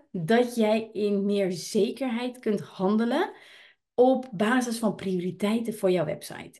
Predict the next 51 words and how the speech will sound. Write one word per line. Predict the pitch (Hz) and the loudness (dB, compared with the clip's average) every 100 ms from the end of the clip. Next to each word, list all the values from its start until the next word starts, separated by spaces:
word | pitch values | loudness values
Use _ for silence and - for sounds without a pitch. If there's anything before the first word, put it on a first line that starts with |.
| _ | _
En | 208 | 2
we | 220 | 2
gaan | 202 196 | 2 0
ook | 202 202 202 | 2 0 0
ervoor | - 175 160 | -2 -6 -6
zorgen | - 214 226 240 240 | 2 4 4 2 2
dat | 196 196 | 2 4
je | 202 196 - - - _ | 4 4 2 -8 -20 _
geen | - 233 262 | 0 2 4
overweldiging | 262 226 208 180 214 277 - 226 220 | 4 4 2 4 4 4 0 2 2
meer | 214 190 | 2 0
hebt | 196 202 | -2 -2
in | 208 185 185 | -6 -6 2
what's | 208 208 | 2 2
next | 196 185 180 - - - | 0 -2 -2 -8 -12 -6
om | 226 | -6
geld | 233 233 | -4 -6
te | 233 | -4
verdienen | 233 226 233 | 0 2 4
met | 226 220 | 4 4
jouw | 214 | 0
affiliate | 220 220 220 214 | 0 0 0 0
website | 208 208 190 185 196 - - - - | -2 -2 -4 -4 -6 -10 -20 -20 -4
of | 208 - 226 | -4 2 4
überhaupt | 196 156 185 220 220 | 4 4 2 2 2
met | 208 196 | 0 2
jouw | 202 185 | 0 2
website. | 185 185 190 170 165 - - - - _ _ _ | 0 -2 -8 -8 -10 -16 -20 -20 -20 _ _ _
Maar | 196 202 214 | 4 6 6
we | 208 | 4
gaan | 202 | 4
er | 185 | 2
juist | 180 196 202 226 254 - | 2 2 6 6 4 0
voor | 247 226 | 0 0
zorgen | 220 208 202 185 160 | 2 2 2 -2 0
dat | 208 226 - | 0 0 -6
je | |
geld | 214 190 180 | -6 -4 -6
gaat | - 165 | -8 -12
verdienen | 170 180 175 175 196 | -4 -2 0 2 4
met | 208 | 4
het | 202 190 | 2 -2
verkeer | - 185 | -2 0
dat | 170 165 | 0 0
je | |
nu | 175 | -2
al | 180 180 196 | 0 -2 -2
op | 208 208 | -2 2
jouw | 226 | 2
website | 226 226 233 220 | 2 0 -4 -4
hebt. | - 190 196 - | 0 -2 -2 -12